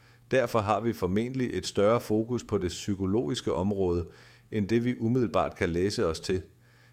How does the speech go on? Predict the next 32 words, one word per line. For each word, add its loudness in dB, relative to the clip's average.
de 0
har 2
i 2
U -2
S -4
A. 0
Desuden 4
kan 2
der 6
være 4
forskelle 2
i 0
forhold 2
til -2
målgruppen, 0
da 4
det 2
amerikanske 0
system -2
indeholder 2
en -2
stor 0
grad 2
af 4
egenbetaling, 2
hvilket 6
det 0
danske 4
offentlige 2
system 0
ikke 2
gør. 2